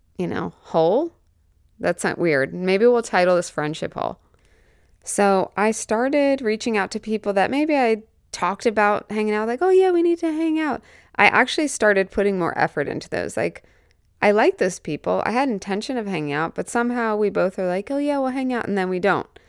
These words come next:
So there were a few I was like, "You know, I actually really enjoy time with them, and I would like to see them more." So instead of just being like, "Yo, let's do that," I'm going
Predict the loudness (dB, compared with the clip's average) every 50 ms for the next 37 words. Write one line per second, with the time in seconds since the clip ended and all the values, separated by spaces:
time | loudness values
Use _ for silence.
0 | _ _ _ _ _ _ _ _ -8 -4 -2 0 2 2 2 2 0 2 2 2
1 | 2 0 0 0 0 2 2 0 0 -2 -4 -6 -4 -4 -4 -2 -2 -2 -2 -2
2 | -4 -4 -4 -2 -2 -2 -2 -2 0 2 2 2 2 2 2 2 0 -2 -4 -4
3 | -4 -2 -2 0 0 0 0 0 -2 -4 -4 -2 -2 -2 -2 -2 -2 -2 -2 0
4 | 0 0 -2 -2 -6 _ _ _ _ _ _ _ _ _ _ _ 0 2 2 2
5 | 2 0 -2 -2 -4 -6 -8 -10 -16 -20 _ _ _ _ _ _ _ _ _ _
6 | _ _ _ -4 -4 -2 0 4 4 4 4 4 0 0 0 0 -2 -8 -10 -10
7 | -8 -8 -8 -6 -6 -6 -6 -6 -6 -6 -6 -6 -6 -4 -2 -2 0 0 -2 -4
8 | -6 -10 -16 _ _ _ -6 -4 -4 -4 -6 -8 -10 -6 -2 0 0 2 2 2
9 | 2 2 2 0 -2 -8 -16 -20 _ _ _ _ _ _ _ _ _ _ _ _
10 | _ _ -4 -4 -4 -2 -2 -2 -2 -2 0 -2 -2 0 2 2 4 4 2 0
11 | -2 -4 -6 -4 -2 0 2 2 4 2 2 0 -2 -2 -2 0 0 0 0 -2
12 | -2 -2 -2 -2 -2 -2 -2 -4 -4 -6